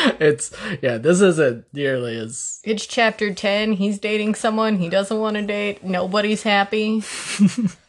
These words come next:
Speaker 1: Uh,
Speaker 2: Okay, tell me about your thing.
Speaker 1: Okay. I, I'm,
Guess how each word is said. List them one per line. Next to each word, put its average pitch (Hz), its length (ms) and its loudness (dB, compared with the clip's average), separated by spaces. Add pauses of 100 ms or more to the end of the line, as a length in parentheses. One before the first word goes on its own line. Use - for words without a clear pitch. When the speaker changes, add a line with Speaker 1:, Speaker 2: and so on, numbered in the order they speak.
(540)
Speaker 1:
Uh, 170 320 4
Speaker 2:
Okay, - 120 -2
tell 226 180 -2
me 269 140 -2
about 233 320 -2
your 185 320 -4
thing. - 400 -6
Speaker 1:
Okay. 160 440 2 (480)
I, 190 440 4
I'm, 127 240 -4